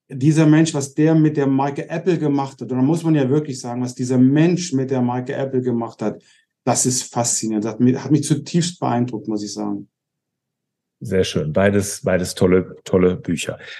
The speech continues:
Speaker 2: Die Franchise Rockstars werden von We Love Franchises produziert, einer Online-Marketing-Agentur. Daher die letzte Frage:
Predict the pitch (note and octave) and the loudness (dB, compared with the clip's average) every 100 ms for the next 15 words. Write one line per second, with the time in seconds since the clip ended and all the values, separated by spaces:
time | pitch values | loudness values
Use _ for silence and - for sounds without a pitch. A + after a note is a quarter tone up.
0 | - _ _ _ _ _ _ - E3+ A3+ | -20 _ _ _ _ _ _ -4 0 2
1 | G3+ F#3+ D#3+ F#3 - F#3+ F#3+ - C3 E3 | 2 2 0 -4 -2 0 2 2 2 2
2 | F#3 E3 D3+ - D#3+ D3+ C3 F#3+ E3+ D#3+ | 2 2 0 2 2 2 4 4 4 2
3 | D#3+ - D#3+ F3+ B2+ A2 G#2 G#2 G2+ - | -2 -2 -2 -2 -2 -2 -2 -2 -4 -6
4 | - A#2+ A2+ F#2 - C3 C#3+ D3 D3 C3 | 0 2 2 -2 -4 0 0 0 -2 -4
5 | B2+ B2 A#2+ C3 C3 A#2+ A2 C#3+ D3 C3+ | 0 0 0 0 0 2 2 0 0 0
6 | B2 A#2 A#2+ - B2+ A2 A#2+ A#2+ G#2 G2+ | 2 2 0 2 2 4 2 2 2 2
7 | A#2+ - B2+ - A#2+ A#2 A#2 A#2 A#2 A#2+ | 0 0 -4 -4 -2 -2 0 2 4 2